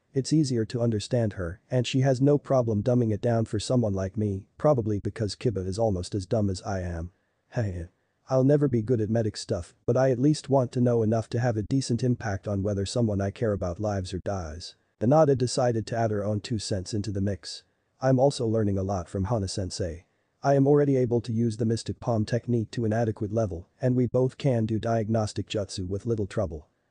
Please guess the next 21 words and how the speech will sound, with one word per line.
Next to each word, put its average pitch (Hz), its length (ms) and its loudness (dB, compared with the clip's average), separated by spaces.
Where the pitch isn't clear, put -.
We're 131 200 4
already 131 260 4
going 107 300 0
over 98 200 0
poisons 104 520 -4
and 104 100 0
antidotes." 104 580 -6
"Sensei 131 500 0
is 117 160 -2
really 131 280 4
impressed 110 460 0
with 110 140 -2
my 110 160 2
medicinal 107 480 0
plant 90 380 -6
and 104 140 -2
herb 107 180 0
knowledge." 90 460 -4
One 131 200 4
counselor 127 480 0
chuckled. 98 480 -6